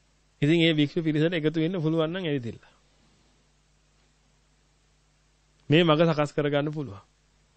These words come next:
හැබැයි ඉතින් පණ අදින්න ඔන්න මෙන්න තියලා ඇවිල්ලා වැඩක් නැහැ.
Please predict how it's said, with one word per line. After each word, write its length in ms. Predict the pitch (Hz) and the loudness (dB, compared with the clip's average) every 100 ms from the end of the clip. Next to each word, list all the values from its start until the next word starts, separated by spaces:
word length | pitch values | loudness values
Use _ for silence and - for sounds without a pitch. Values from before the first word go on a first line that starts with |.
| _ _ _ _ _ _ _ _ _ _ _ _ _ _ _ _ _ _ _ _ _ _ _ _ _ _ _ _ _ _ _ _ _ _ _ _ _ _ _ _ - | _ _ _ _ _ _ _ _ _ _ _ _ _ _ _ _ _ _ _ _ _ _ _ _ _ _ _ _ _ _ _ _ _ _ _ _ _ _ _ _ 2
හැබැයි 300 | 151 170 180 | 6 10 8
ඉතින් 200 | 170 190 | 6 2
පණ 220 | 156 151 | 4 6
අදින්න 300 | 170 175 180 | 8 8 8
ඔන්න 200 | 175 170 | 6 4
මෙන්න 240 | 165 170 170 | 4 2 2
තියලා 200 | 170 170 | 2 4
ඇවිල්ලා 240 | 170 170 | 4 4
වැඩක් 200 | 160 175 | 4 4
නැහැ. 240 | 165 127 | 2 -2